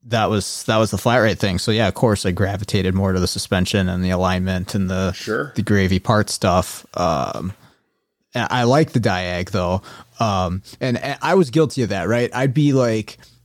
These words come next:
Speaker 1: you know, almost to my time, and I knew I was close, and I just keep going 'cause I'm like, "Oh, I, I wanna find out what it is." And I wouldn't even stop to talk to the service writer. I'd just keep,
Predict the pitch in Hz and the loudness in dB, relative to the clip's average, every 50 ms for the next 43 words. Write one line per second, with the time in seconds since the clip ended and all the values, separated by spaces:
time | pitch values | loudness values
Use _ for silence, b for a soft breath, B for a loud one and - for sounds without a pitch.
0 | _ _ _ 135 123 113 113 107 95 - 113 120 123 123 127 120 - - 123 123 | _ _ _ -4 -4 -2 0 0 0 2 2 2 4 2 2 0 -2 -2 -2 -2
1 | 113 104 - - 117 107 104 107 107 110 120 123 117 b b b b _ - 120 | -2 -2 -4 -6 -6 -6 -4 -4 -2 -2 -2 -2 -4 b b b b _ -8 -6
2 | 113 113 120 131 143 143 139 131 117 - - - 127 117 113 120 135 135 - - | -4 0 2 4 4 4 4 2 2 -2 -2 0 2 4 4 4 4 2 -2 -8
3 | - B B B B _ 127 120 117 113 117 113 - - 143 110 - 120 110 107 | -12 B B B B _ -2 -2 0 -2 -4 -6 -2 -2 -2 0 2 2 2 2
4 | 98 92 98 - 101 113 95 98 98 90 - - _ _ 113 107 - 123 127 - | 2 2 0 -2 -2 -2 -2 -2 -2 -4 -6 -10 _ _ -8 -6 -6 -6 -8 -8
5 | _ _ _ - 123 143 165 151 - - 139 127 120 110 107 113 107 98 95 107 | _ _ _ -4 0 2 2 2 4 4 2 4 4 4 4 2 2 2 0 0
6 | 104 87 90 92 - B B B B B - 131 131 127 139 147 143 143 139 127 | 0 -2 -4 -6 -8 B B B B B -2 0 2 4 4 4 4 2 2 2
7 | 120 110 - - 127 123 117 120 - - 117 - - 123 117 117 - - 104 107 | 0 -2 -2 -2 -2 0 0 -2 -2 -6 -6 -2 0 0 0 0 0 -2 -2 -2
8 | 110 87 - - - 131 117 110 107 - - 107 101 92 92 101 104 92 107 104 | -2 -4 -6 -4 0 2 2 2 2 2 2 0 2 4 4 2 4 4 2 0
9 | - - - 120 113 - - - | 0 0 0 0 0 0 -2 -8